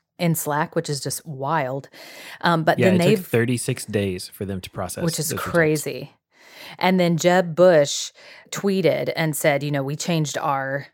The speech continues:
Speaker 1: we changed our laws after that." So talk to us about,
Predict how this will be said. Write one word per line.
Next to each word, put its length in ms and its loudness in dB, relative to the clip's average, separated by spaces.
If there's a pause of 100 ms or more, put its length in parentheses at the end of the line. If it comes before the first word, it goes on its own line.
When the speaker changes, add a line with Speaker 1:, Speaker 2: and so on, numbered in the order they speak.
(320)
Speaker 1:
we 120 -4
changed 260 0
our 140 2
laws 540 2
after 300 -4
that." 420 -10 (420)
So 320 4
talk 240 0
to 80 -2
us 120 -2
about, 640 0